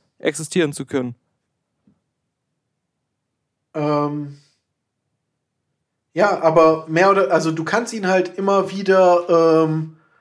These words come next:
Speaker 2: du kannst halt immer wieder nachweisen, dass er in dem einen oder in dem anderen Zustand ist. Also das kannst du schon
Speaker 1: Ja.
Speaker 2: messen. Und du siehst, dass er manchmal in dem einen, manchmal in dem anderen ist. Und du siehst auch, mit welcher Frequenz, äh, der das ändert. Also
Speaker 1: Ach so, aber könnte dann das nicht auch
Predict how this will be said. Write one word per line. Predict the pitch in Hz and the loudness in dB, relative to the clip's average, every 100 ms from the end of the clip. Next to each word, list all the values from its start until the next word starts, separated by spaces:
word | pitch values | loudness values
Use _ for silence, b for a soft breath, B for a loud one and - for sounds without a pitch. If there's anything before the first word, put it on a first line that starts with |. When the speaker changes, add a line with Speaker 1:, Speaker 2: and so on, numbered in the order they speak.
| b b b b _ | b b b b _
Speaker 2:
du | - | -2
kannst | 185 208 | -2 0
halt | 208 | -2
immer | 202 196 | -2 -2
wieder | 190 | -2
nachweisen, | 185 208 214 175 165 160 | -2 -2 2 2 2 0
dass | 160 170 | -4 -2
er | |
in | 160 | -4
dem | 156 | -2
einen | 156 180 226 | -2 0 0
oder | 214 | 0
in | 214 | -2
dem | 208 | -2
anderen | 208 214 180 | -2 -2 -4
Zustand | - 160 147 139 | -8 -8 -8 -6
ist. | 143 131 | -6 -6
Also | 147 131 | -8 -8
das | 156 - | -8 -6
kannst | 185 - | -8 -8
du | |
schon | - 185 | -8 -4
Speaker 1:
Ja. | 185 | -2
Speaker 2:
messen. | 196 151 147 139 b b b _ | -2 -2 -8 -14 b b b _
Und | 156 | -4
du | 156 | -4
siehst, | 151 190 190 190 | -4 -6 -2 0
dass | 180 | 0
er | 180 | 0
manchmal | 180 185 185 | 0 -2 -2
in | |
dem | 175 | 0
einen, | 175 202 196 | 0 0 -2
manchmal | 196 196 185 | -4 -2 -2
in | |
dem | 175 | -2
anderen | 196 208 214 | -2 -2 -4
ist. | 208 | -4
Und | |
du | 175 | -6
siehst | 170 208 | -8 -2
auch, | 196 190 - | 0 0 -4
mit | 170 180 175 | -4 -2 0
welcher | 196 196 185 | 0 -2 -4
Frequenz, | - 170 185 190 185 - | -8 -6 -4 -4 -8 -4
äh, | 170 170 156 | 0 2 0
der | 156 160 160 | 0 0 0
das | 160 170 | -4 -4
ändert. | 175 175 139 131 B B B B - | -6 -2 -2 -4 B B B B -4
Also | 147 156 156 156 | 0 4 4 4
Speaker 1:
Ach | 170 | 0
so, | - 254 | 2 2
aber | 202 175 | 2 0
könnte | - 220 226 | 0 0 0
dann | 202 208 | 0 0
das | 208 - | -2 -4
nicht | 190 - | -6 -2
auch | 143 175 | -2 -2